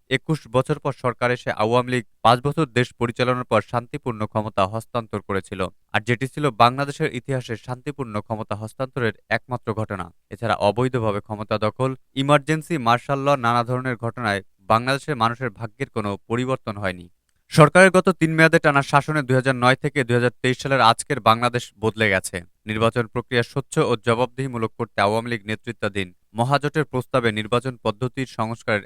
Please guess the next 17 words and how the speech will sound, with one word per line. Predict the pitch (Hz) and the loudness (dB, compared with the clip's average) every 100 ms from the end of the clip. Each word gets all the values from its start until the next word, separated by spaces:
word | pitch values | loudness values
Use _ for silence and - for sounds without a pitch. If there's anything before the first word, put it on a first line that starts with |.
| 110 | 0
এক | 113 - | 0 -2
কোটি | 147 147 | -8 -6
তেইশ | 120 120 - | -6 -6 -4
লাখ | 110 98 | -4 -2
ভুয়া | 110 101 | -4 -4
ভোটারকে | 110 120 - 104 101 | -4 -6 -4 -2 0
বাদ | 101 101 | 0 0
দিয়ে | 92 90 _ - | -4 -4 _ -6
ছবিসহ | 143 135 151 160 156 123 | -2 0 0 0 0 -2
ভোটার | 127 131 - | -2 -2 0
তালিকা | 117 113 110 | -2 0 -2
প্রণয়ন, | 120 117 120 131 139 _ - | -2 0 0 -2 -6 _ -2
স্বচ্ছ | 143 - 170 127 | -2 2 0 4
ব্যালট | 127 127 113 | 4 4 2
বাক্স, | 131 - 151 151 117 | 0 0 -2 -2 -4
স্বাধীন | - 113 117 110 | -4 -4 -2 -4
নির্বাচন | 113 123 135 | 0 -2 -2